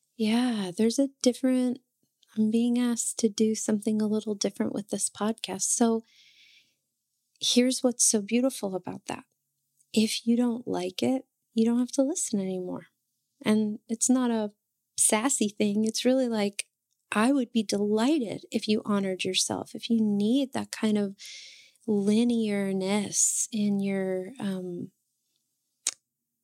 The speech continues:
in the things that you engage with, like, I love and respect that. Um, I'm just not that way. <laughs>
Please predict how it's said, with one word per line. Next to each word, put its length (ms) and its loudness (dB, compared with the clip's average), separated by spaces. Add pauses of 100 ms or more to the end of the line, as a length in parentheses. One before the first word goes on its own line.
in 360 2
the 80 -2
things 500 0
that 140 -2
you 180 0
engage 560 -2
with, 300 0
like, 260 -6
I 460 0 (340)
love 760 0
and 180 -4
respect 520 -2
that. 240 -6 (880)
Um, 540 -2 (800)
I'm 200 4
just 240 0
not 260 -2
that 200 0
way. 460 0
<laughs> 460 0